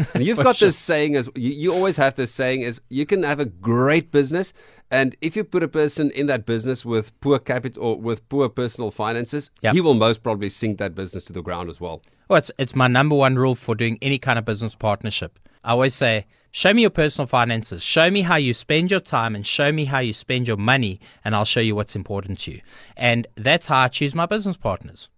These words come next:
Speaker 2: So now let's talk about remaining competitive for businesses, you
Speaker 1: Yep.
Speaker 2: know, because for most businesses, very few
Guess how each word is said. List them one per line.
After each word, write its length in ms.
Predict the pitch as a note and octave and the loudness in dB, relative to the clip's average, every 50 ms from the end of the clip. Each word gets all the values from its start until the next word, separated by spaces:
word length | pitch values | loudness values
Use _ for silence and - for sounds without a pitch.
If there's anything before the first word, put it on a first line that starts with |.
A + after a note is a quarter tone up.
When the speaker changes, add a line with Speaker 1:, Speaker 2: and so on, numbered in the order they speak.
| _ _ _ _ | _ _ _ _
Speaker 2:
So 100 | - - | -6 -2
now 180 | B2+ C#3 D3+ F3 | 0 2 2 4
let's 240 | E3 G3 G3 - | 2 2 0 0
talk 200 | - G3 E3+ D#3+ | 2 0 0 2
about 240 | E3+ D3 C#3+ C3+ - | 0 0 0 2 2
remaining 400 | C3 G#2 F#2 F#2 G2 G#2 A2 A2 | 2 2 2 2 2 2 2 0
competitive 680 | G#2 A2 F#2+ - A2 G#2 G2+ F#2 - G2+ F2 - - _ - | 0 -2 0 0 0 0 0 0 -4 -6 -6 -6 -10 _ -8
for 180 | - A#2 G#2+ | -4 -4 -4
businesses, 560 | E3 D3+ G2+ G#2 F#2+ G#2 F#2 E2 D#2+ D2+ - | -2 -2 -4 -4 -2 -4 -6 -6 -8 -10 -6
you 60 | F#2+ G#2 | 0 0
Speaker 1:
Yep. 100 | A#2 A#2+ | 2 2
Speaker 2:
know, 60 | B2+ | 2
because 280 | A#2+ B2 - E3 D#3+ | -2 -2 -4 -4 -4
for 120 | - - G3+ | 0 0 2
most 340 | E3 D3+ F3+ A3 A3+ G#3+ - | 4 4 4 2 2 0 -2
businesses, 440 | D#3+ D#3 D3+ E3+ D#3 D#3+ F3 C#3+ | -2 -2 -2 -2 -2 -2 -4 -4
very 200 | A#2 C#3 F3 G#3 | -2 -2 -2 -2
few 420 | G#3+ - - E3+ E3+ D#3+ D#3 D3 | -2 -4 -6 -4 -2 0 0 -2